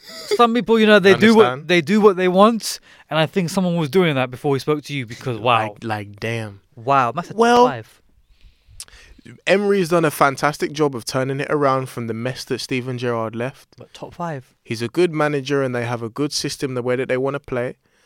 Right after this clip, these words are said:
Speaker 2: I think Ollie Watkins might explode this year.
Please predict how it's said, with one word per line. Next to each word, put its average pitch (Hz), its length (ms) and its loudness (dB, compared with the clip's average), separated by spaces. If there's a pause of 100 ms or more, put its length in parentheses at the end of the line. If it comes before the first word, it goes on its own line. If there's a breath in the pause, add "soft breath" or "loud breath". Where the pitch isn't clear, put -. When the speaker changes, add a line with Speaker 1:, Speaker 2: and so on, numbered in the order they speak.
(180)
Speaker 2:
I 123 80 -2
think 135 240 -4
Ollie 143 200 2
Watkins 143 500 -2
might 135 200 -4
explode 135 600 -4
this 123 240 -6
year. 131 240 -6